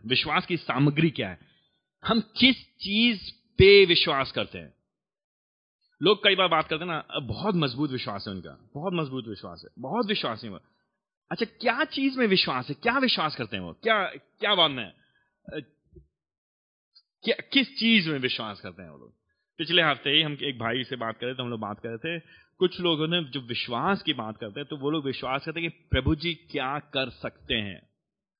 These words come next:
अगर हम विश्वास करेंगे, तो प्रभु जी पहाड़ों से कहेंगे, "उठ के चला जाओ", वहां चले आएंगे। हाँ, ये बात सही है। आपको मालूम है, ये पहली बार मत्ती में जब कहा, "तुम अगर इस पहाड़ से कहो, तो वो उठ करके चला जाए।"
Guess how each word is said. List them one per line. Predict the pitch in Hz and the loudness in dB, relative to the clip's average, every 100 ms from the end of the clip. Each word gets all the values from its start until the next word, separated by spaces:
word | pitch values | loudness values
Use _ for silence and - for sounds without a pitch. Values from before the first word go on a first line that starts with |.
| _ _ | _ _
अगर | 117 139 147 | -2 0 2
हम | 160 | 0
विश्वास | 147 135 - 120 120 127 - | 0 0 0 0 0 0 -2
करेंगे, | 117 101 98 98 110 165 202 180 - _ - | -6 -6 -8 -6 -4 -2 -4 -6 -16 _ -12
तो | 123 | -12
प्रभु | - 120 120 | -8 -6 -4
जी | 123 147 | -4 -6
पहाड़ों | - 113 101 123 131 117 | -6 -8 -6 -2 -2 -4
से | 117 | -8
कहेंगे, | 110 117 160 | -10 -6 -6
"उठ | 160 127 | -6 -8
के | - | -8
चला | 127 123 127 | -8 -6 -6
जाओ", | 160 165 | -4 -4
वहां | 113 117 | -4 -6
चले | 107 104 95 | -8 -10 -10
आएंगे। | 85 76 - _ _ _ _ _ _ _ _ _ - | -12 -18 -20 _ _ _ _ _ _ _ _ _ -4
हाँ, | 196 | -2
ये | 226 202 | 2 2
बात | 185 165 | 2 -2
सही | 165 147 | -4 -4
है। | 123 | -4
आपको | 175 214 | -6 -6
मालूम | 214 269 254 | -6 -6 -6
है, | 196 | -4
ये | 180 170 156 | -2 -2 -4
पहली | 147 147 160 | -4 0 0
बार | 165 | -2
मत्ती | 156 147 160 | -2 -4 -4
में | 151 | -6
जब | |
कहा, | 135 143 147 | -6 -6 -6
"तुम | 147 147 | -6 -8
अगर | 139 139 139 131 | -6 -4 -6 -8
इस | 143 | -10
पहाड़ | - 120 143 | -8 -4 -4
से | 143 | -4
कहो, | 147 147 | -8 -8
तो | 156 143 | -8 -6
वो | 143 | -8
उठ | - | -8
करके | 139 135 | -8 -8
चला | 139 143 | -8 -6
जाए।" | 160 202 131 | -6 -6 -12